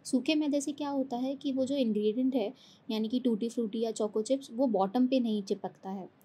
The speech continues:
पूरे cake में अच्छी तरह से mix होता है। तो अब हम इसे bake करेंगे प्री हीटेड oven में वन eighty degrees पे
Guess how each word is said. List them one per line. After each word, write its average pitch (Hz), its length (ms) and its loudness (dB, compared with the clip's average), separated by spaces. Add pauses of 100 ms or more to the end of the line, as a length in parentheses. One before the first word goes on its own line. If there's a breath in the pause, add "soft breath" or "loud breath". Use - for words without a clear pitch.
(140)
पूरे 254 220 4
cake 269 240 2
में 294 80 -2
अच्छी 247 240 -2
तरह 226 200 -2
से 285 140 -4
mix 202 280 -2
होता 175 220 -10
है। 190 200 -18 (580 loud breath)
तो 254 60 0
अब 269 440 0
हम 240 140 0
इसे 262 300 0
bake 220 320 4
करेंगे 208 500 -2 (920 soft breath)
प्री 285 180 4
हीटेड 262 400 2
oven 214 220 0
में 269 200 -2
वन 254 260 0
eighty 247 220 -2
degrees 226 440 -4
पे 370 200 -4